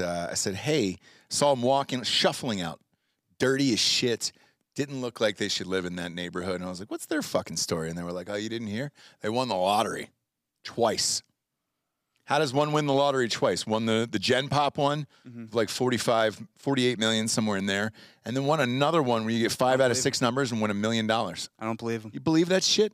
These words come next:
Speaker 1: I do.
Speaker 2: Don't.
Speaker 1: Weird as shit. All they do, all they would do is go to Cracker Barrel every day.
Speaker 2: It's a simple life.
Speaker 1: It is. There was,
Speaker 2: It's a good
Speaker 1: I, I
Speaker 2: life.
Speaker 1: mean,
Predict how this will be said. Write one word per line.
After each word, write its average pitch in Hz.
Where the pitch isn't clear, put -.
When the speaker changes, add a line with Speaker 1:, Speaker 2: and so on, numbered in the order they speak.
Speaker 1:
I 110
do. 107
Speaker 2:
Don't. 120
Speaker 1:
Weird 139
as 135
shit. 120
All 117
they 135
do, 143
all 139
they 170
would 156
do 156
is 139
go 143
to 135
Cracker 131
Barrel 101
every 98
day. 98
Speaker 2:
It's -
a 160
simple -
life. -
Speaker 1:
It 196
is. 311
There 98
was, 143
Speaker 2:
It's -
a -
good 117
Speaker 1:
I, -
I -
Speaker 2:
life. 127
Speaker 1:
mean, 131